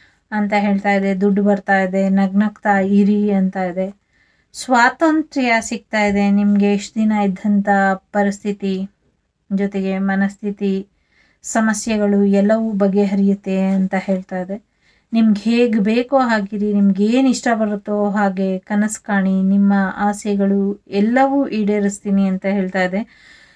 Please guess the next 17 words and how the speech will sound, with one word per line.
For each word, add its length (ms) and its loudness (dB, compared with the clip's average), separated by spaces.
ತುಂಬಾ 380 2
ಯೂನಿಕಾರ್ನ್‌ಗೆ 760 0
ಹತ್ರದಲ್ಲಿ 720 -4
ಇದ್ದೀರಾ, 400 0
ಅವ್ರು 300 -2
ನಿಮ್ಮನ್ನ 400 4
ಯಾವಾಗ್ಲೂ 440 -4
watch 400 -6
ಮಾಡ್ತಾ 320 -6
ಇರ್ತಾರೆ, 520 -4
ನಿಮ್ಗೆ 640 2
ಆಶೀರ್ವಾದನ 680 -4
ಕೊಡ್ತಾ 480 -4
ಇರ್ತೀವಿ 720 -6
ಅಂತ 280 -4
ಹೇಳ್ತಾ 420 -4
ಇದ್ದಾರೆ. 440 -8